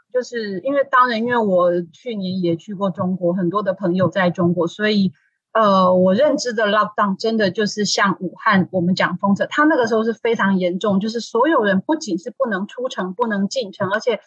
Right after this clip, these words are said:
整个城市是不能运作的。我们在台湾讲封城，封城已经讲好久，就是很多人建议说台湾要升级到四级。现在我才发现，原来，原来封城其实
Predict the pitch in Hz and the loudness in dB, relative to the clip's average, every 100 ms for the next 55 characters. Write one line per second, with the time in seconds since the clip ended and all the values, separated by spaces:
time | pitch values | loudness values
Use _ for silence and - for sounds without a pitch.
0 | _ - 208 220 202 208 226 254 247 - | _ -4 0 0 0 -2 -2 -6 -6 -4
1 | 302 220 190 208 233 190 - 226 175 156 | -2 0 0 -2 0 0 0 -2 0 -2
2 | - - - - _ _ _ - 262 508 | -2 -4 -4 -14 _ _ _ -2 2 2
3 | - 262 311 302 214 262 294 220 254 247 | 4 4 4 2 0 0 0 0 -4 -2
4 | 208 233 175 - 170 190 185 220 254 247 | 0 0 -2 -2 -6 -2 -2 0 -2 -2
5 | 180 226 208 190 - 220 214 208 185 190 | -2 0 0 -2 -2 -2 0 0 0 0
6 | 185 185 185 196 208 202 240 220 233 185 | 0 0 2 2 2 2 -2 -4 -4 -8
7 | 190 202 180 - 214 170 - - _ _ | 2 2 2 -4 -10 -12 -12 -20 _ _
8 | 269 247 226 180 185 180 202 202 220 190 | -2 2 2 0 0 0 2 2 2 2
9 | 180 175 185 190 196 - 233 247 190 185 | 2 0 0 2 2 0 -2 0 0 0
10 | 185 185 180 175 | -2 -8 -6 -6